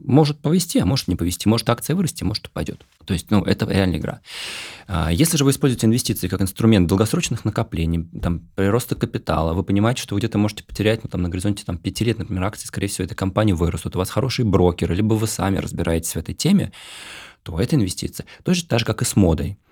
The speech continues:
Если вы знаете, что два пятьдесят пять Шанель, э, через пять лет будет стоить не две тысячи евро, а десять тысяч евро, ну, это надо знать,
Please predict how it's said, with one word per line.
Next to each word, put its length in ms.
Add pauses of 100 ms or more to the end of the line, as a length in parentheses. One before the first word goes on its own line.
(240)
Если 240
вы 80
знаете, 260
что 160
два 240
пятьдесят 300
пять 140
Шанель, 380
э, 160
через 300
пять 240
лет 100
будет 220
стоить 380
не 120
две 160
тысячи 280
евро, 220
а 60
десять 360
тысяч 240
евро, 400
ну, 80
это 80
надо 140
знать, 260